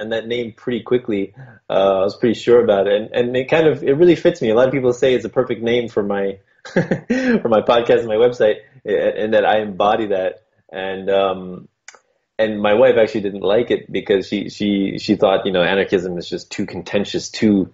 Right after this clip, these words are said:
inflammatory of a word. And I said, "That's why we put the peaceful in there. You gotta make sure you, you, uh, make it clear <laughs> we're about peace. That's our focus, right?" Um,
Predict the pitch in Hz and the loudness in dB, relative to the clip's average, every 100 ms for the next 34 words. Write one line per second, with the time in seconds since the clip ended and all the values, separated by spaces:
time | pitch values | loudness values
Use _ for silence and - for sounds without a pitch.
0 | - 98 - 98 104 98 - 95 90 87 | -8 -8 0 2 2 0 2 4 4 4
1 | 82 98 92 85 - _ - _ - 92 | 4 4 4 2 -6 _ -20 _ -4 -2
2 | 90 190 175 226 226 196 226 233 262 240 | 0 2 4 4 4 4 2 2 2 2
3 | 202 160 143 113 131 175 185 190 208 185 | 2 2 2 0 2 0 -2 -4 -2 -2
4 | 160 143 - _ _ _ 139 135 131 127 | -2 -4 -8 _ _ _ -6 -2 2 4
5 | 120 123 185 180 - 247 202 123 - - | 4 2 2 -2 -2 2 4 2 0 -8
6 | 175 196 - 208 226 - 269 262 - 151 | -10 -10 -10 -10 -10 -10 -10 -4 0 2
7 | 151 147 151 - 180 160 143 139 151 175 | 4 2 0 -2 -4 -2 0 2 2 2
8 | 170 139 113 131 139 190 226 220 214 190 | 0 0 0 2 0 -4 -10 -10 -8 -8
9 | 175 - 107 107 107 107 101 | -6 0 2 4 2 -2 -12